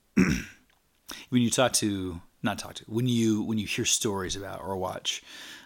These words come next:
um, biography documentaries on people who were not just successful once, but were successful time and time and time again. Think about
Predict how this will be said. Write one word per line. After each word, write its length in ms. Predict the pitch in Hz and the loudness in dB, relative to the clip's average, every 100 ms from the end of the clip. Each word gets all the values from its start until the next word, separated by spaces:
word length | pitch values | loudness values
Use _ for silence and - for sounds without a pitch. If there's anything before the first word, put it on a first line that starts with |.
| - | -6
um, 300 | 101 90 87 | -2 -2 -2
biography 800 | 92 90 92 90 - 90 85 80 - | 0 2 0 -4 -4 -4 -4 -6 -4
documentaries 720 | 95 87 95 95 92 92 87 - 113 | -2 -2 -4 -4 -4 -4 -4 -6 -2
on 260 | 110 110 | 0 0
people 380 | - 104 95 95 | 0 -2 -2 -4
who 260 | - 101 90 | -4 -4 -2
were 360 | 90 87 85 - _ _ _ _ _ | -2 -4 -6 -12 _ _ _ _ _
not 180 | 117 151 | -2 0
just 160 | - - | 2 2
successful 440 | 135 123 - 95 | 2 2 2 0
once, 280 | 90 92 92 | -2 -4 -6
but 140 | - | -10
were 80 | 95 | -8
successful 680 | - 110 107 95 - 92 - _ _ _ _ _ - | -6 -4 -2 -2 -4 -6 -8 _ _ _ _ _ -12
time 380 | - 101 101 95 | -8 -6 -6 -6
and 160 | 90 | -8
time 260 | - 98 90 | -6 -6 -6
and 100 | 85 | -8
time 240 | - 92 | -8 -6
again. 440 | 87 95 90 90 - _ - - | -6 -6 -8 -10 -14 _ -12 -6
Think 140 | 101 | -2
about 260 | 92 90 | -2 -2